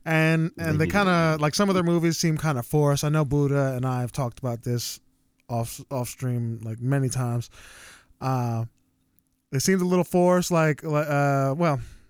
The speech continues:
Speaker 1: like, basically all of their previous movies, but they, they, they are finding their own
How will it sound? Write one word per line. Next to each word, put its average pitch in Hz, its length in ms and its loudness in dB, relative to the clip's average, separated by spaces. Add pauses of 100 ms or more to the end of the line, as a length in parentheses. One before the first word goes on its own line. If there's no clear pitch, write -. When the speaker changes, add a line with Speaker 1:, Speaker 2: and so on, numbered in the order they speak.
(440)
Speaker 1:
like, 151 400 0 (200)
basically 143 380 2
all 143 200 2
of 131 80 0
their 127 120 2
previous 127 400 0
movies, 143 300 0
but 156 160 0
they, 170 140 2
they, 165 380 -2
they 156 440 0
are 139 360 0
finding 202 600 0
their 165 200 0
own 185 460 2